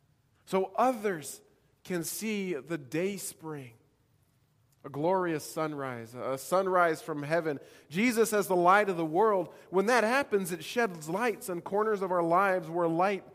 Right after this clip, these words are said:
needs to be shed. Sin. Sin is brought into the light. The day spring does that.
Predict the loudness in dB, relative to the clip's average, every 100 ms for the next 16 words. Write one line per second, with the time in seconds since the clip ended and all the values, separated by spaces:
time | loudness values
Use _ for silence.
0 | -20 _ -6 -4 -4 -8 -10 -10 -10 -6
1 | -4 -4 -6 -18 _ _ _ _ _ _
2 | _ _ _ -14 -8 -6 -8 -12 -20 _
3 | _ _ _ _ _ _ -16 -8 -6 -4
4 | -4 -2 -4 -4 -6 -4 -6 -8 -14 -20
5 | _ _ _ _ _ _ _ _ _ _
6 | -12 -6 -4 -6 -8 -8 -6 -2 -2 -2
7 | -8 -12 -14